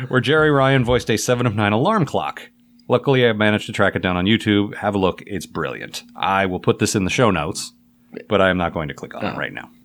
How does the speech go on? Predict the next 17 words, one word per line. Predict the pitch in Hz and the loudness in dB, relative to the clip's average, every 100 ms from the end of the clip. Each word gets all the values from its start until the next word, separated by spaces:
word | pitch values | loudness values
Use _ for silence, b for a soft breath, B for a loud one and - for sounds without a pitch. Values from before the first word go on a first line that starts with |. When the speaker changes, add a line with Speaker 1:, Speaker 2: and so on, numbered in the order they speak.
| - | -2
Speaker 1:
Okay. | 160 135 104 71 76 - - | 0 2 0 -2 -6 -10 -4
Uh, | 117 123 123 123 123 120 107 - _ _ _ - | 0 2 2 2 2 2 0 -6 _ _ _ -2
oh, | 151 131 - | 0 0 -2
this | 123 127 | -2 0
is, | 143 127 120 - - | 4 2 2 -4 -2
uh, | 104 104 104 104 104 101 - - - _ _ - - - - | 4 6 6 6 4 2 -4 -16 -20 _ _ -20 -20 -18 -16
uh, | - 117 | -12 -10
informing | 123 113 127 131 131 127 | -4 -2 2 4 4 4
us | 123 127 | 2 0
that | 120 131 127 - 123 | 0 0 0 -6 -4
Leonard | 156 151 147 | 0 2 2
Nimoy | 165 156 147 | 2 2 2
has, | 139 143 - 147 135 - | 2 0 -2 -8 -10 -8
has, | 123 123 120 120 | -2 -2 -2 -4
uh, | 117 117 113 117 101 | 0 2 2 0 -4
recorded | 120 113 120 110 107 | -8 -2 2 2 2
singing | 131 107 90 78 | 2 2 0 -4